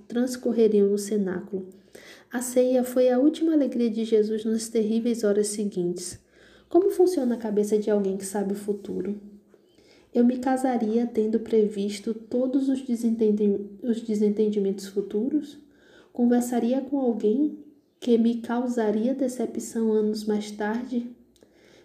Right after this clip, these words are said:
Talvez por isso seja vedado aos humanos o conhecimento do futuro. Não aguentaríamos a dor da verdade pela frente.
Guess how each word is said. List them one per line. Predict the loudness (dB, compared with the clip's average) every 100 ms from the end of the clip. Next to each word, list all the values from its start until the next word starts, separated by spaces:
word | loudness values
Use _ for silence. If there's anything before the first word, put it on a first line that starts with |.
| -8
Talvez | -2 2 2
por | 0 -2 -2
isso | -2 -2
seja | 0 0 0
vedado | 0 0 2 2
aos | 4
humanos | 2 2 0 0 -2
o |
conhecimento | 0 2 2 0 -4 -4 -6
do | -6
futuro. | -8 -8 -4 -4 -4 -10 -20 -20 _
Não | 0 4
aguentaríamos | 6 4 0 -2 0 0 0
a | 0
dor | 2 2
da | 2
verdade | 2 0 0 -2 -2
pela | -2 -2
frente. | -6 -8 -6 -8 -12 -20